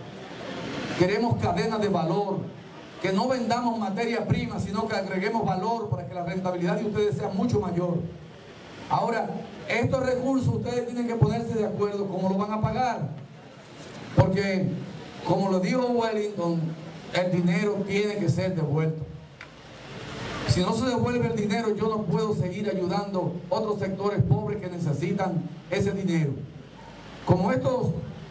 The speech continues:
estas empresas van a servir a todas las asociaciones, ustedes tienen que hacer una reunión, una asamblea nacional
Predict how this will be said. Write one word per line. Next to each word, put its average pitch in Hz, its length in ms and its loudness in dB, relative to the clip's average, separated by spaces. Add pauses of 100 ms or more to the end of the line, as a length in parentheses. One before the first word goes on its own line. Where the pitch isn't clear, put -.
(200)
estas 220 280 4
empresas 220 420 4
van 226 160 -2
a 233 60 -2
servir 214 420 0
a - 80 0
todas 254 300 0
las 240 120 -2
asociaciones, 190 880 0 (760)
ustedes - 400 4
tienen 226 260 2
que 214 80 0
hacer 214 260 2
una 208 260 -4 (140)
reunión, 214 520 2
una 202 100 0
asamblea 196 460 0
nacional - 500 -6